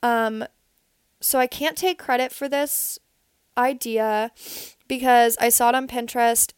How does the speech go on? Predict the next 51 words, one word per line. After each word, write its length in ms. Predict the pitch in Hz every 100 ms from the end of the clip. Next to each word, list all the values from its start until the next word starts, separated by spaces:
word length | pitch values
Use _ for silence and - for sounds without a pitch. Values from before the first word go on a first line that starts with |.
| -
and 640 | 233 226 220 220 220 - _ _ -
honestly 360 | 311 392 403
just 180 | 277 -
became 220 | 247 247
obsessed 380 | 233 - 208 -
with 120 | 233
it 180 | 240 247
and 100 | 240
thought 140 | 226
it 40 | 220
was, 160 | 220 - _ _ _
would 240 | 226 240
really 280 | 220 214 220
hit 160 | 233 233
home 280 | 214 214 226
with 180 | 226
what 260 | 220 214 214
I 120 | -
was 160 | 220 214
trying 220 | - 220
to 40 | 220
explain 380 | - - 208 214
to 100 | 262
you 40 |
guys. 380 | 262 277 302 294 - - - - _ _ -
But 640 | 269 269 240 - - - _ _ _ _ _ _ _ _ _ -
it 120 | 262
is 160 | 294
important 520 | 320 285 359 403 233 220
to 100 | 247
focus 300 | 254 254 254
on 120 | 247
the 80 | 247
good 360 | 277 339 214
and 140 | 226 233
the 60 |
positive 560 | 233 - 330 381 262 214
in 100 | 214
your 140 | 214
life 320 | 214 202 208 -
and 100 | 226
to 120 | 247
attract 440 | 247 - 392 -
more 200 | 220 190
of 120 | - -
it. 200 | - - _ _ _ _ _ _
When 400 | 247 277 277 269
you 320 | 269 240 277
allow 320 | 269 254 220 233
your 180 | 359
problems 840 | 370 - 226 226 254 277 311 -